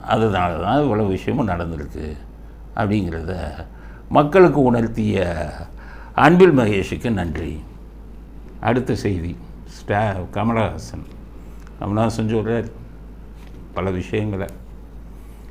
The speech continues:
"இனிமே இனி உலகநாயகன்னு கூப்பிடாதீங்கன்ட்டார்."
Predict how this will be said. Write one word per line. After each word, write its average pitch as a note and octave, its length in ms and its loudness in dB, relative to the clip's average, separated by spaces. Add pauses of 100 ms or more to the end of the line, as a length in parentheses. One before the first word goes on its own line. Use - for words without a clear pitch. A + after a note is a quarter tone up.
"இனிமே B2 360 4
இனி B2 160 4
உலகநாயகன்னு A2+ 800 2
கூப்பிடாதீங்கன்ட்டார்." F2 1000 -6